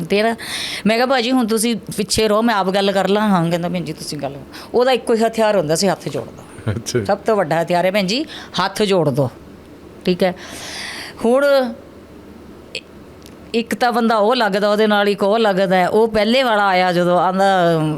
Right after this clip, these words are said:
Speaker 1: "ਅਸੀਂ ਹੱਥ 'ਚ," ਮੈਂ ਕਿਹਾ, "ਮੈਂ ਪੈਸੇ ਤਾਂ ਹੱਥ 'ਚ ਫੜ ਲੂੰ, ਪਰ ਮੈਂ ਸੌ ਦਾ ਨੋਟ ਨਹੀਂ ਫੜਨਾ।"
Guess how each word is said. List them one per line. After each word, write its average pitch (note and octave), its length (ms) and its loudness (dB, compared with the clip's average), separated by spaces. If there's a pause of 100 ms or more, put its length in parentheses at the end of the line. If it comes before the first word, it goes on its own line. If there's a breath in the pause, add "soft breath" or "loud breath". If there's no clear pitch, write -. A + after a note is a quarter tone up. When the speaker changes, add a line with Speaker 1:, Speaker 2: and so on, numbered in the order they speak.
(260)
Speaker 1:
"ਅਸੀਂ F#3+ 180 0
ਹੱਥ F#3 240 0
'ਚ," F3+ 120 -2
ਮੈਂ F#3+ 160 0
ਕਿਹਾ, A3+ 120 0
"ਮੈਂ A3 180 2
ਪੈਸੇ F#3 440 0
ਤਾਂ F3+ 160 0
ਹੱਥ F3 80 0
'ਚ - 80 -2
ਫੜ E3 220 0
ਲੂੰ, D3 240 0 (1160 loud breath)
ਪਰ F#3 140 0
ਮੈਂ G3 140 2
ਸੌ E3+ 280 2
ਦਾ F#3 120 2
ਨੋਟ F#3 200 0
ਨਹੀਂ F3 140 0
ਫੜਨਾ।" D3+ 360 0